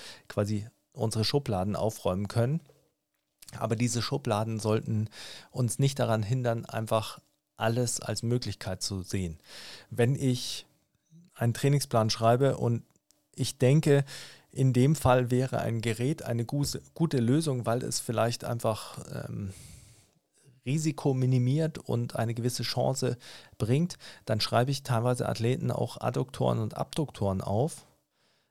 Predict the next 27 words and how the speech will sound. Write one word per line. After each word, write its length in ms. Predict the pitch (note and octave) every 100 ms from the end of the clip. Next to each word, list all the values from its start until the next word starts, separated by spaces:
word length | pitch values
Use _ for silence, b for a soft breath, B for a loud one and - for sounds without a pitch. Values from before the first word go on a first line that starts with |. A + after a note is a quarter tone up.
| _ _
Auch 440 | - C3+ F3+ - - _ -
<laughs> 280 | A2+ - - _ _ _ _ _ _ G#2+
wenn 180 | B2+ C#3
das 200 | B2+ -
vielleicht, 580 | - A#2 A#2 - - -
äh, 300 | G#2+ - - _
unfunktionell 680 | D3+ F#3+ C#3+ A#2+ G#2+ F#2+ F#2+
ist 140 | G2
und 160 | - G#2
wenn 100 | A2+
die 160 | A2+ G#2
sitzende 600 | B2+ - - D3+ A#2+ -
Adduktions- 720 | A2+ A#2+ - - A2 A2 A#2
und 140 | G#2+
Abduktionsmaschine 1080 | - - B2+ - A#2 G#2+ - G#2+ - A#2 - -
auch 300 | - A3+ -
noch 240 | G#2 - - -
unfunktionell 840 | B2 G#2+ - A2 F#2+ - F#2 F2
ist. 260 | - F2+ - B B B B B
Aber 180 | - A2
ich 80 | -
bekomme 300 | B2+ - D#3
dadurch 300 | C#3 C3 B2
vielleicht 380 | B2 A#2+ C3 -
einen 240 | A2+ A2
bestimmten 500 | G#2 - D3 D#3+ A2+
Reiz 720 | G#2+ F#2 F#2 A#2+ - - -